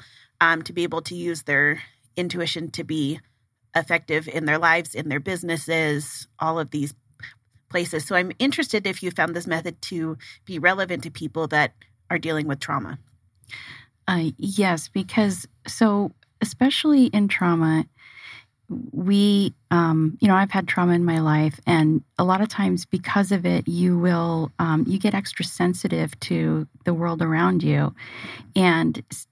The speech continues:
Speaker 2: so int-, engaging your intuition will help you turn that process from "I'm work-, walking on eggshells" to "I'm empowered."
Speaker 1: Mm.
Speaker 2: Because you can use that sensitivity to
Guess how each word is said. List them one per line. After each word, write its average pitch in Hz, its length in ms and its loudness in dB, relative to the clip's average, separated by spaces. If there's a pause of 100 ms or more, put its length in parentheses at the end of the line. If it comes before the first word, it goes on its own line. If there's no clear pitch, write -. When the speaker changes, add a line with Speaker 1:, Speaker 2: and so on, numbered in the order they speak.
Speaker 2:
so 185 520 0 (400)
int-, 208 260 2 (500)
engaging 233 440 8
your 202 120 2
intuition 185 840 0 (440)
will 180 80 2
help 185 300 0
you 175 380 0 (200)
turn 208 440 2
that 180 340 0
process 180 500 0
from 160 520 0
"I'm 190 280 2
work-, 196 300 0
walking 185 360 0
on 160 160 0
eggshells" 196 880 -2 (120)
to 175 440 0
"I'm 170 160 0
empowered." 165 840 -2 (280)
Speaker 1:
Mm. 170 640 -8 (260)
Speaker 2:
Because 196 280 0
you 202 80 0
can 202 180 4
use 202 260 4
that - 180 -2
sensitivity 196 960 0 (120)
to - 480 0